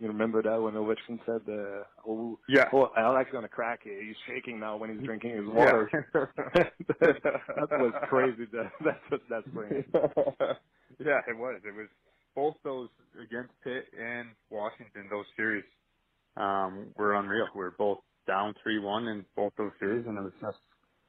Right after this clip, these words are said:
Speaker 2: you know, we had a team that persevered.
Speaker 1: You still believe, you, you know, example, the, the next final, uh, you were, uh, Speedy team with, uh, under Michel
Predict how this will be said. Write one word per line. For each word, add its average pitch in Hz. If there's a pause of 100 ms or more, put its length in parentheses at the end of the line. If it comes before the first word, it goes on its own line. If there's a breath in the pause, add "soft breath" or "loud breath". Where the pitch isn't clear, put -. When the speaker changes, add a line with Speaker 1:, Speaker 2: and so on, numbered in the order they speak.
(580)
Speaker 2:
you 104
know, 98
we 101
had 104
a 101
team 117
that 110
persevered. 110 (1400 soft breath)
Speaker 1:
You 139 (100)
still 180
believe, 139 (220)
you, 127
you 143
know, 139 (160)
example, 127
the, 120 (120)
the 120
next 120 (260)
final, 120
uh, 98
you 110
were, 110
uh, 101 (100)
Speedy 117
team 117 (160)
with, 104
uh, 101
under 110
Michel 104